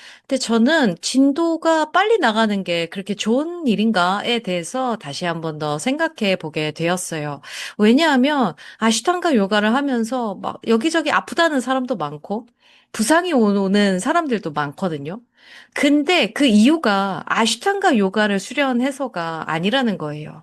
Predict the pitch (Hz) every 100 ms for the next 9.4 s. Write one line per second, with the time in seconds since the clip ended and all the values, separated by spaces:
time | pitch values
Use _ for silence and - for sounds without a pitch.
0 | 226 - 226 - 381 359 277 165 180 170
1 | 233 277 - 180 190 143 - 151 143 143
2 | _ - - - - 170 160 180 196 226
3 | 190 175 170 311 - 185 240 370 339 -
4 | 277 262 254 214 156 151 151 147 - 285
5 | 214 175 208 180 151 - - - 196 214
6 | 247 247 196 - 202 208 170 - - 160
7 | 147 143 160 160 - 151 156 151 - 175
8 | 160 151 147 156 147 156 - 220 226 220
9 | 156 147 175